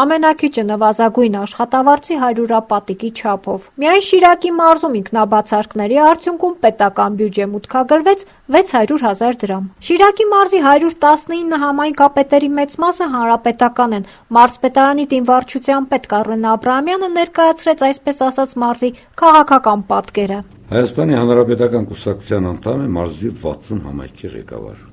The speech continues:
Speaker 2: Բ Հ Կ չորս, օեկ տասնութ, Հայ հեղափոխական դաշնակցություն տասներկու, Հայոց համազգային շարժում՝ երկու, Ժողովրդավարական հայրենիք՝ մեկ, Անկուսակցական՝ քսաներկու։
Speaker 1: Վերջինիս հարցրի նաև, թե արդյոք համայնքի ղեկավարը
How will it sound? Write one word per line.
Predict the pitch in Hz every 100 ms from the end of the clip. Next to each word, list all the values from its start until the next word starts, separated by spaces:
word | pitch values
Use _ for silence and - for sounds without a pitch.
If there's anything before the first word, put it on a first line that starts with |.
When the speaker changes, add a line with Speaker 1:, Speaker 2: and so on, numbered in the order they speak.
| 80
Speaker 2:
Բ | 117
Հ | 104 113
Կ | 139
չորս, | 131 - - - - -
օեկ | 113 127 -
տասնութ, | - - - - - -
Հայ | 117
հեղափոխական | 110 107 107 82 98 98 85
դաշնակցություն | 78 76 92 87 - 117 -
տասներկու, | 73 - 92 60 58 - 117
Հայոց | 120 92
համազգային | 101 95 85 87 78
շարժում՝ | 90 82 80 110
երկու, | 58 60 55 - - - -
Ժողովրդավարական | 85 85 92 82 78 76 65 62
հայրենիք՝ | 65 65 60 57 - - 62 85
մեկ, | 139 - - -
Անկուսակցական՝ | 82 82 - - 73 - 71 73 104 110 - - -
քսաներկու։ | - 92 101 113 - _ -
Speaker 1:
Վերջինիս | 262 359 370 403 466 415
հարցրի | 370 381 392 392
նաև, | 311 220 220
թե | 233 208
արդյոք | 214 - 294 -
համայնքի | 320 294 285 320 285
ղեկավարը | 277 277 285 339